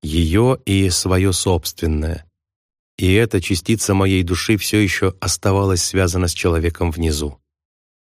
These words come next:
После всего, что я видел, презирать магию было легко. Я не мог отрицать, что на Лу она влияет дурно. И всё же раз за разом Лу доказывала мне, что она — несущее зло.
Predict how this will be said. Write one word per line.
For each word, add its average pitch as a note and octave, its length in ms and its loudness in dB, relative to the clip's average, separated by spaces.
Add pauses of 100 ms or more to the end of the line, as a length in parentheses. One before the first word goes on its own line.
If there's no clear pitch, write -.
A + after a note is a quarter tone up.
После - 320 -2
всего, F#2+ 400 0
что - 220 -2
я F#2 180 2
видел, F#2 460 0 (240)
презирать F2+ 560 0
магию F#2 460 2
было F2 220 2
легко. E2 640 -2 (720)
Я F2 180 0
не A2 140 4
мог C3 240 2
отрицать, F#2 480 0
что - 260 -2
на F#2 160 2
Лу G2 340 2
она F2 220 -2
влияет F2 500 0
дурно. D#2+ 440 -2 (560)
И E2+ 80 0
всё A2+ 340 2
же F2 300 0 (520)
раз A2+ 380 2
за F2+ 280 0
разом F2 580 2
Лу G#2 240 2
доказывала F#2 720 0
мне, F2 220 0
что E2 280 -2
она — F2+ 420 2 (500)
несущее G#2+ 800 0
зло. D2 400 -4